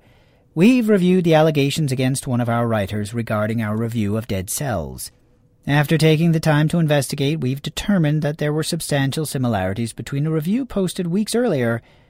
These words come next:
and our review that could not be justified and warranted taking down. Though we as a community often share feelings and even certain word choices to describe the games we love by using similar frames of understanding,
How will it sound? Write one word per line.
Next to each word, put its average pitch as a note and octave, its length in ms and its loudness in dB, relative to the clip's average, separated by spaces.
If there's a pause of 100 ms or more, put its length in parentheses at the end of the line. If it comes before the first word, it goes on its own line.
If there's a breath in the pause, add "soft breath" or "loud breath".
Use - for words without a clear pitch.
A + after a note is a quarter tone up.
(120 soft breath)
and C#3 160 2
our G3+ 180 4
review F#2+ 440 -2
that A#2+ 180 -6
could D3+ 160 -4
not E3 180 -2
be F#3+ 100 -2
justified C#3+ 560 -2
and C3 160 -2
warranted D#3+ 460 -2
taking C3+ 380 -4
down. C#2 560 -6 (640 soft breath)
Though C#3 160 2
we D3+ 180 4
as D3+ 140 2
a - 20 -6
community C#3+ 540 2
often C3+ 280 -2
share A#2 240 -4
feelings A2 480 -4
and A2 200 -2
even G#2 260 -2
certain G#2 320 -4
word B2+ 260 -2
choices A2 460 -6 (380 soft breath)
to F3 100 -4
describe F#3 460 2
the G3+ 80 0
games E3 400 2
we E3 100 -2
love C#3 480 0
by C3 120 0
using C3+ 320 -4
similar C3+ 360 -2
frames C3 400 -2
of A#2 80 -4
understanding, B2 800 -2